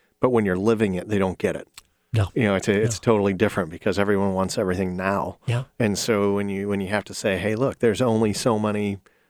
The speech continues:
Speaker 1: plumbers, there's only so many electricians for the amount of work that's being done right now," it doesn't matter. You know, and
Speaker 2: Right.
Speaker 1: tha-, that's why it is a crisis. And we're in the line of fire when
Speaker 2: We
Speaker 1: we,
Speaker 2: are.
Speaker 1: we can't provide those folks out
Speaker 2: We
Speaker 1: to
Speaker 2: are.
Speaker 1: someone's home.
Speaker 2: And it's, you know, it's,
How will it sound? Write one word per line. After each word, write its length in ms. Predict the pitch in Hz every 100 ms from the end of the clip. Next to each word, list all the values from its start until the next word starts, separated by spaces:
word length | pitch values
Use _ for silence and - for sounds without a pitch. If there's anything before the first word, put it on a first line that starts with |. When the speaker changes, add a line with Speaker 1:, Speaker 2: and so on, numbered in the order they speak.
| _ -
Speaker 1:
plumbers, 540 | 113 110 101 92 -
there's 240 | 113 101
only 220 | 104 101 98
so 180 | 120
many 160 | 104 104
electricians 760 | 98 92 - 110 104 117 110
for 160 | - 107
the 100 | 98
amount 280 | 98 98 95
of 60 |
work 260 | 92 104 -
that's 160 | 117 -
being 300 | 113 101 95
done 220 | 95 117
right 200 | 92 -
now," 220 | 95 87 87 _ _ _ _ _
it 40 |
doesn't 220 | 123 95
matter. 380 | 92 104 107 - _ _ _ _ _
You 100 | 120
know, 120 | 98
and 120 | 107 120
Speaker 2:
Right. 80 | 127
Speaker 1:
tha-, 40 |
that's 220 | 107 -
why 160 | 101 95
it 80 | 101
is 100 | 127
a 40 |
crisis. 560 | - 101 107 - - -
And 300 | 120 104 101
we're 220 | 107 107
in 80 | 101
the 100 | 95
line 220 | 101 98
of 80 | 90
fire 440 | 110 104 87 82 - -
when 120 | 120
Speaker 2:
We 80 | 127
Speaker 1:
we, 60 |
Speaker 2:
are. 100 | 156
Speaker 1:
we 120 | 104 101
can't 220 | 107 90
provide 300 | 101 98 95
those 160 | 95
folks 300 | - 98 -
out 120 | 107 98
Speaker 2:
We 60 |
Speaker 1:
to 40 | 123
Speaker 2:
are. 40 |
Speaker 1:
someone's 280 | 101 92 -
home. 260 | 113 87 - _ -
Speaker 2:
And 120 | 165
it's, 260 | 165 - -
you 100 | 202
know, 140 | 113 123 -
it's, 340 | 135 -